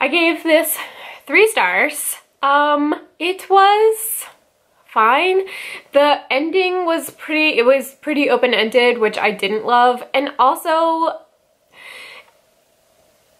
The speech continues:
I, I, because it was in verse, it didn't go into more, like, as much depth as I wanted it to.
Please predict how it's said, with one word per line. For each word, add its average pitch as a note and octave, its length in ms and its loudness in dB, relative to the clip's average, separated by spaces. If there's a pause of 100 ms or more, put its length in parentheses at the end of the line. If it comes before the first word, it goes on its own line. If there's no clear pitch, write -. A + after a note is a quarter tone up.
I, B3+ 640 0 (340)
I, - 60 -4
because B3+ 520 0
it D4 100 2
was D#4 160 4
in E4 160 -6
verse, E4 440 -2
it B3+ 200 -2
didn't B3+ 320 0
go A#3+ 340 4
into A3 400 -10 (160)
more, G#3 480 -4 (240)
like, G#3 240 -4
as G3+ 220 -2
much G#3 500 -8
depth F#3+ 560 -2
as B3 180 -2
I C4 100 6
wanted C#4+ 360 4
it D#4 160 0
to. E4 500 0